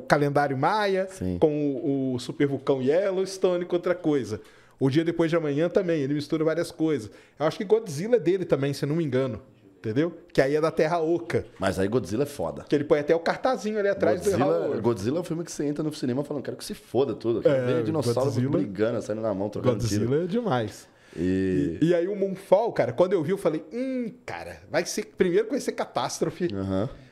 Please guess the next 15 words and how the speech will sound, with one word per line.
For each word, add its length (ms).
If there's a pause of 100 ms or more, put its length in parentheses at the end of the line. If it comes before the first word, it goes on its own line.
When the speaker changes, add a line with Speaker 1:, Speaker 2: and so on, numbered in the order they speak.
(180)
Speaker 1:
E 100
depois 380
vai 100
ter 200
teoria 360
misturada. 600
E 120
é 80
a 80
teoria 400
do 120
Moonfall 480
é 80
essa 180
aí. 180